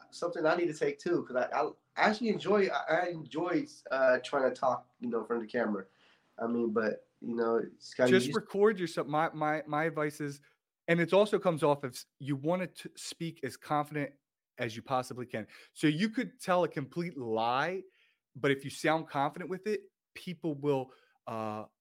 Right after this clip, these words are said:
Speaker 2: believe it and,
Speaker 1: Yeah.
Speaker 2: and, and encourage it. Now, if I, I could sit there and say, "Well, hey guys, um, I sell scalp micropigmentation and I could do, uh, a natural hairline," and,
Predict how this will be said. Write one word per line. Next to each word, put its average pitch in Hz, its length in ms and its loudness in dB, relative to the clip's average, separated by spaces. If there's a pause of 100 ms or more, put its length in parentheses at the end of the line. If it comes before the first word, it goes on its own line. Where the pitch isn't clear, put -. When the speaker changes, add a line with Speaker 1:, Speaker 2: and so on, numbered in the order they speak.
(160)
Speaker 2:
believe 143 480 -4
it - 140 -12 (380)
and, 127 180 2
Speaker 1:
Yeah. 120 120 4
Speaker 2:
and, 123 140 -2
and 120 180 -4
encourage 147 540 0
it. 107 140 -6 (320)
Now, 156 200 6
if 156 240 -2
I, 147 200 4
I 156 100 4
could - 180 -8
sit 165 100 -18
there 165 80 -8
and 147 80 -8
say, 147 160 -6
"Well, 180 340 -8 (180)
hey 233 220 -8
guys, 190 420 -6
um, 170 460 -6
I 185 180 -10
sell 190 600 -6
scalp - 380 -8
micropigmentation 165 1000 -10
and 135 260 -12
I 160 80 -8
could 156 240 -12
do, 156 480 -6 (100)
uh, 131 420 -8
a 135 60 -14
natural 147 380 -6
hairline," 147 640 -2
and, 131 240 -4